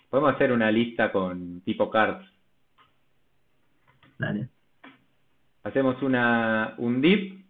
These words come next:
Speaker 1: donde vamos a tener, eh, el, lo que compramos. Eh, ¿cómo lo vamos a llamar de I D a esto? Vamos a empezar a ponerle I D a todo. ¿Por qué, por qué le tengo que poner un I D? Porque en esto es donde voy a escribir desde el JavaScript.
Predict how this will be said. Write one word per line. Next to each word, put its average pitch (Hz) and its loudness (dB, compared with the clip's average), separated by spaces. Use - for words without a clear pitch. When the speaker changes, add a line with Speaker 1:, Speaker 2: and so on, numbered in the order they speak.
Speaker 1:
donde 107 -2
vamos 113 0
a 98 -4
tener, 113 0
eh, 92 -4
el, 90 -8
lo 92 -6
que 92 -8
compramos. 135 0
Eh, 95 -8
¿cómo 104 -6
lo 98 -2
vamos 98 -6
a 95 -4
llamar 92 -6
de 87 -2
I 90 -4
D 87 -4
a 85 -4
esto? - -16
Vamos 98 -8
a 98 -10
empezar 95 -4
a 98 -2
ponerle 98 -4
I 95 -2
D 104 0
a 98 -2
todo. 123 -2
¿Por 104 -4
qué, - -6
por 110 2
qué 156 4
le 156 4
tengo 151 2
que 139 4
poner 135 4
un 139 -2
I 131 4
D? 120 8
Porque 101 -2
en 117 0
esto 143 0
es 135 -2
donde 120 2
voy 117 2
a - 2
escribir 123 0
desde 107 -6
el 95 -6
JavaScript. 98 -2